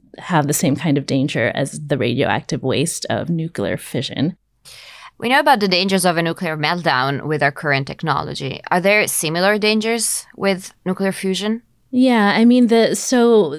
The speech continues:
Speaker 1: a nuclear fusion plant, with, of which we have some, but they're not really operating to the level that's generating electricity. So there are some unknowns, but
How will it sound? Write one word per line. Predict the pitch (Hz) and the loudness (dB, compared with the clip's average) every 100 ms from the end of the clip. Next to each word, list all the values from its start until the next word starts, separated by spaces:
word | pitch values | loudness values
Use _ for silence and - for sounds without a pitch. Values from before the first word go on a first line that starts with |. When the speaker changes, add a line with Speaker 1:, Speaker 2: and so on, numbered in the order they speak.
| - | -6
Speaker 1:
a | - 208 | 2 6
nuclear | 262 254 254 214 | 6 6 6 6
fusion | - 214 196 190 | 4 2 2 0
plant, | 180 - 160 143 - | 0 -4 -4 -2 2
with, | 165 - - | 0 2 -2
of | |
which | 180 180 - | 2 2 0
we | 185 | -4
have | 170 190 170 | 2 0 0
some, | - 175 165 | 0 0 0
but | 156 | 0
they're | 175 160 | 2 2
not | 156 - | 0 0
really | 170 160 | 0 0
operating | - 156 185 165 160 156 | -2 -4 0 2 2 0
to | - 160 | -2 0
the | 151 | 2
level | 151 143 151 | 2 2 0
that's | 151 - | 0 -2
generating | 160 147 143 147 117 | -2 0 0 0 -2
electricity. | 110 - 190 - 156 170 - - - - | -4 -4 -6 -4 -4 -4 -8 -14 -16 -4
So | - | 2
there | 170 | 4
are | 165 | 4
some | 214 165 | 2 2
unknowns, | 156 156 143 170 - | 2 2 2 0 0
but | - 180 - | 2 2 0